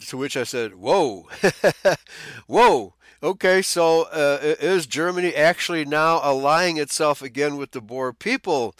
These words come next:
And, uh, this would be, you know, a, a major development politically. And we know the turmoil that Europe is in now, with nationalist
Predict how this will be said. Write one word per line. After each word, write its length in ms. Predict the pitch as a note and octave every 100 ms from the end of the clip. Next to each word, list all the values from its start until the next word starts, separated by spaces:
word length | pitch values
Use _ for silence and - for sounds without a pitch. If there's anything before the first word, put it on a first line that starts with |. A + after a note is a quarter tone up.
| - - - _
And, 320 | C3+ C3+ C3
uh, 140 | C3 B2+
this 280 | E3+ -
would 220 | D4 F3 D3+
be, 340 | E3 E3 D3+
you 120 | D#3
know, 100 | C#3+
a, 220 | B2+ C3 C3
a 40 |
major 400 | C3+ E3 G#3 E3
development 640 | B2 A#2+ E3+ G#3+ C3 A#2
politically. 760 | - B2 F3+ A3 - B2+ B2+ A#2+ - _ _ - _ - -
And 240 | D3+ D#3+
we 140 | F3+ G#3+
know 220 | A#3+ G3
the 100 | C#3
turmoil 720 | - - A3 G#3 E3 D#3+ D#3
that 160 | C3+ B2+
Europe 380 | F#3+ G3 B2+
is 160 | C3 B2
in 200 | D3 B2
now, 400 | D#3 F#3+ D3+ C#3
with 360 | B2+ C3 B2 A#2+
nationalist 800 | C#3 E3+ - D#3 C#3+ B2+ -